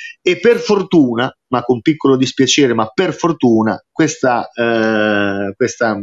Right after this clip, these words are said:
questo periodo si è, si è concluso, e quindi il dispiacere resta semplicemente dal fatto che, mh, la chiudiamo qui per il momento.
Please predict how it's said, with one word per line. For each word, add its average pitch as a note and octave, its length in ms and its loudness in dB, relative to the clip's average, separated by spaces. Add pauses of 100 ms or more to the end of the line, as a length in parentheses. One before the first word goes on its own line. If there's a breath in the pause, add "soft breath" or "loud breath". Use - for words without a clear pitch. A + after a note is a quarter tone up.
(140)
questo C3+ 280 -2
periodo E3 500 4 (280 loud breath)
si - 220 0
è, C3+ 420 2
si A#2+ 160 0
è C#3 100 0
concluso, G#2+ 840 2
e A#2 120 2
quindi C3+ 440 2 (340 loud breath)
il C3 120 2
dispiacere C#3+ 840 2
resta C#3+ 420 0
semplicemente C3 720 -2
dal A#2+ 160 0
fatto C3+ 360 -2
che, A#2+ 380 0
mh, A2+ 100 -18 (500)
la C3 100 2
chiudiamo D3 460 2
qui E3 200 2
per C3+ 160 0
il C3 120 -2
momento. D3+ 720 0